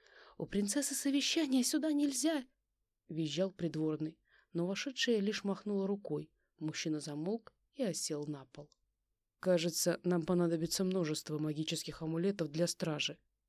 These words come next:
вздохнул я, невольно пряча Элю за свою спину. «О, необходимости не будет».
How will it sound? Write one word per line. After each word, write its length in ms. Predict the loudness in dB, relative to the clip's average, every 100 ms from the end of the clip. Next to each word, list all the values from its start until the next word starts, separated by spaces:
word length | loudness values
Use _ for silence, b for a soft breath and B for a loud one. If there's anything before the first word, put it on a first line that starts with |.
| _ _ _ -10
вздохнул 520 | -6 -2 -2 0 -2
я, 280 | 0 0 -2 -8 -2
невольно 520 | 0 2 0 0 -2
пряча 400 | 0 -2 -2 -2
Элю 260 | -2 0 0
за 120 | -2
свою 300 | -4 -4 -4
спину. 500 | -6 -6 -8 -8 -14 _ _ _ _ _ _
«О, 240 | 0 2 2
необходимости 800 | 0 0 0 0 0 0 2
не 120 | 2 2
будет». 520 | 2 0 -2 -6